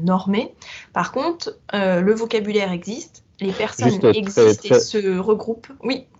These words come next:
Speaker 2: très rapidement, euh, quand on parle de pénalisation, quelle était la peine, euh, la
Speaker 1: Euh, la... pénalisation de l'homosexualité. Donc, c'est assez drôle, mais effectivement, dans, on a une mention de la sodomie, <laughs> alors que,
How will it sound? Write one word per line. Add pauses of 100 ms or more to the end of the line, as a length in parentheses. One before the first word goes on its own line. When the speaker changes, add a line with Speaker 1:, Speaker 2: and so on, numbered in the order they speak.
(120)
Speaker 2:
très
rapidement,
euh,
quand
on
parle
de
pénalisation,
quelle
était
la
peine,
euh,
la (300)
Speaker 1:
Euh,
la...
pénalisation
de
l'homosexualité. (320)
Donc,
c'est
assez
drôle,
mais
effectivement,
dans,
on
a
une
mention
de
la
sodomie, (300)
<laughs>
alors
que,